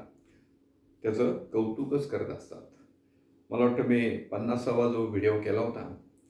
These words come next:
त्याच्यामध्ये नगरच्या ज्योती घोलप, म्हणजेच आमच्या लेंभे वहिनींची मुलगी, हिचा एक अनुभव सांगितला होता. आणि तिच्या हातातलं अर्ध, अर्धा ग्रॅम सोन्याचं वडं देखील त्यांनी मागून घेतलं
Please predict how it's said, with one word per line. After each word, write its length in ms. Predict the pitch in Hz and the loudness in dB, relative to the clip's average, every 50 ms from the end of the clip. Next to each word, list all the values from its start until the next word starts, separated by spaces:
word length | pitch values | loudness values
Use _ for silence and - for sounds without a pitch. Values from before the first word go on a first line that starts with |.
| _ _ _ _ _ _ _ - | _ _ _ _ _ _ _ -8
त्याच्यामध्ये 680 | 107 107 113 113 110 113 113 113 113 - 113 - - - - - - _ | -6 -2 0 0 0 2 2 2 2 2 2 0 -2 -4 -8 -16 -20 _
नगरच्या 840 | - 98 98 98 104 113 110 - - 120 110 107 107 107 - - - - - 95 | -10 -6 -4 -2 0 0 0 0 -2 -2 0 0 -2 -4 -6 -10 -16 -16 -10 -6
ज्योती 680 | 95 95 95 98 - - 110 107 110 - 104 104 - - _ _ _ _ _ _ _ _ _ _ _ _ _ _ _ _ _ - | -4 -2 -2 -4 -4 -6 -6 -6 -6 -6 -10 -12 -16 -20 _ _ _ _ _ _ _ _ _ _ _ _ _ _ _ _ _ 2
घोलप, 400 | 107 123 - - - - - - | 4 6 6 6 4 2 -2 -6
म्हणजेच 420 | 98 98 120 131 - - - - | -6 -4 -2 -2 -2 -4 -8 -12
आमच्या 560 | 95 95 95 107 110 98 98 - - - - - | -12 -10 -6 -2 -2 -2 -2 -2 -4 -8 -12 -10
लेंभे 680 | - - 101 101 101 101 107 110 110 - - - - - - | -6 -4 -2 -2 0 2 2 2 2 0 -2 -6 -10 -14 -12
वहिनींची 420 | - 98 95 98 101 98 98 - - | -8 -6 -4 -4 -4 -4 -4 -6 -2
मुलगी, 600 | 107 - 147 147 - - - - - - - - _ _ _ _ _ _ _ _ - | 0 2 2 2 2 2 -2 -4 -6 -12 -18 -20 _ _ _ _ _ _ _ _ -8
हिचा 200 | 110 107 135 131 | -2 2 4 4
एक 100 | 123 117 | 4 4
अनुभव 280 | 113 117 120 123 123 | 4 4 6 6 4
सांगितला 400 | 120 - 120 120 123 127 - 123 | 4 2 2 2 2 2 4 4
होता. 360 | 120 120 107 92 90 90 - - - - _ _ _ _ _ _ _ - | 4 4 4 2 -2 -4 -6 -10 -14 -20 _ _ _ _ _ _ _ -10
आणि 200 | 95 107 120 120 | -6 -4 -4 -2
तिच्या 260 | - 110 113 139 135 | -2 0 0 2 2
हातातलं 400 | 127 120 120 127 127 127 127 120 | 2 0 0 0 -2 -2 -2 0
अर्ध, 300 | 113 107 98 98 95 123 131 123 123 123 127 123 - - - - - | 0 0 0 0 0 0 2 2 2 2 0 -2 -6 -10 -14 -14 -10
अर्धा 720 | 98 101 98 101 101 104 139 139 135 127 - - - - - | -6 -4 -4 -4 -2 -2 -2 -2 -2 -4 -6 -10 -14 -10 -4
ग्रॅम 380 | 123 147 165 143 117 - - - - - _ _ _ _ _ _ _ _ _ _ _ | -2 0 0 0 -2 -4 -6 -8 -12 -18 _ _ _ _ _ _ _ _ _ _ _
सोन्याचं 480 | _ - - 107 113 123 123 123 135 131 | _ -8 -4 0 2 2 2 2 2 4
वडं 240 | 120 113 117 139 139 | 4 4 6 6 6
देखील 340 | 127 123 120 120 - 101 - | 4 4 2 0 -4 -6 -6
त्यांनी 420 | 101 101 110 107 - - - - - | -4 -4 -4 -4 -4 -6 -10 -14 -8
मागून 380 | 98 98 98 101 117 143 147 139 | -6 -4 -2 0 2 2 2 2
घेतलं 380 | 113 107 107 104 98 87 82 | 2 0 -2 -2 -4 -4 -6